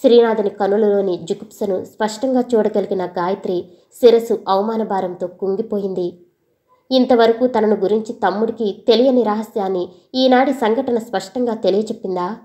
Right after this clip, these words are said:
నీకోసం, నీకోసం ఇలా పంచన చేరి బ్రతుకుతూ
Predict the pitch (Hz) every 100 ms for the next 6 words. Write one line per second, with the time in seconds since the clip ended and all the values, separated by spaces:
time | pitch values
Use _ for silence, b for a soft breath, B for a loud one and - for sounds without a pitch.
0 | _ _ _ _ _ _ _ 220 208 208
1 | 220 214 214 180 170 b b b 247 254
2 | 262 254 262 269 226 196 - b - 262
3 | 269 262 226 320 311 277 240 220 190 -
4 | 247 226 190